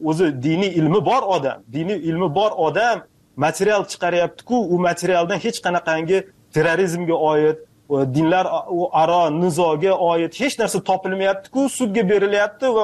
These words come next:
unga qandaydir bir ogohlantirish qil-, qilinyaptiki, har qanday diniy kontent diniy qo'mitani ruxsati bilan chiqarilishi kerak ekan. Misol uchun, hattoki men o'zimning, e, diniy falsafiy fikrlarimni Telegram kanalimda yozayotibman. Demak, men ham shu postlarimni diniy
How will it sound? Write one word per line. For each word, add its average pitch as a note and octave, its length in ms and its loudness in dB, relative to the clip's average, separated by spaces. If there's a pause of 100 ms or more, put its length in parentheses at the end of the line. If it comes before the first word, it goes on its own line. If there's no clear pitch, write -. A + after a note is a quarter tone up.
(100)
unga G#3+ 220 0 (180)
qandaydir G3 360 -2
bir - 80 0 (140)
ogohlantirish G3 640 -2
qil-, F#3+ 260 -12
qilinyaptiki, G3 580 0 (380)
har C4 320 -2 (140)
qanday G#3+ 320 2 (180)
diniy G#3+ 280 0
kontent G3 520 0 (540)
diniy A3 280 2 (120)
qo'mitani A3 600 2 (120)
ruxsati A3+ 420 0
bilan A#3+ 220 0
chiqarilishi F#3 460 -2
kerak D3 200 0
ekan. A#2 200 -10 (440)
Misol G#3 260 0
uchun, A3 200 -2
hattoki A3+ 460 0
men A3 140 2 (100)
o'zimning, A3 400 -2
e, E3+ 400 0
diniy G#3 300 2
falsafiy G#3+ 540 -2
fikrlarimni G3+ 600 -2
Telegram G3+ 400 -2
kanalimda G3 480 0
yozayotibman. G3+ 800 0 (400)
Demak, A#3 260 2
men C4+ 220 2
ham D4 360 -2
shu - 140 -4
postlarimni B3+ 720 0
diniy B3+ 220 0